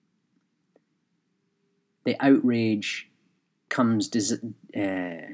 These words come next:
disguised as defense of the people, defense of the public interest,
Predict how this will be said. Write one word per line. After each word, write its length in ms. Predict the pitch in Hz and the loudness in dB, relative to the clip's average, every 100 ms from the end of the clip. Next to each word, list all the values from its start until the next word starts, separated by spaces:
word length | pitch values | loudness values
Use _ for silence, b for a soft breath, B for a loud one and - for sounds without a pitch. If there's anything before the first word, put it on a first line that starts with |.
| - | -6
disguised 640 | 123 - 143 139 120 92 107 | -4 4 6 8 6 2 0
as 500 | 101 95 87 - - _ _ _ _ _ _ - B B - _ _ _ _ - | -2 -2 -6 -8 -10 _ _ _ _ _ _ -10 B B -16 _ _ _ _ -4
defense 500 | 123 - 113 110 - | -2 2 2 2 0
of 160 | 101 - | -2 -4
the 80 | |
people, 440 | - - 101 98 92 | -4 -2 -2 -2 -4
defense 560 | 104 - 113 101 - 110 | -6 -2 -2 0 -2 -2
of 540 | 98 95 92 - - _ _ _ _ _ _ _ _ _ _ _ _ _ _ _ _ _ _ _ _ _ _ _ _ _ _ _ | -2 -2 -4 -10 -20 _ _ _ _ _ _ _ _ _ _ _ _ _ _ _ _ _ _ _ _ _ _ _ _ _ _ _
the 60 | - | -10
public 380 | - 117 104 110 | -4 -2 -2 0
interest, 640 | 101 - 95 92 - | 0 0 -6 -8 -10